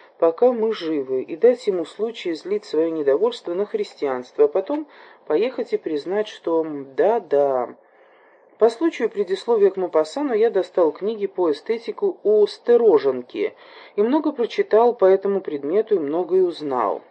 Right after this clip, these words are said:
Прекрасная английская книга Уильяма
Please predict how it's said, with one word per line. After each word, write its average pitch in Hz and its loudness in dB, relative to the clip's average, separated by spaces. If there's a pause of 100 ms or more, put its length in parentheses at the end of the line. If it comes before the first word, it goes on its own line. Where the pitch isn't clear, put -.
(1300)
Прекрасная 254 2 (340)
английская 175 0
книга 165 -2 (2750)
Уильяма 185 2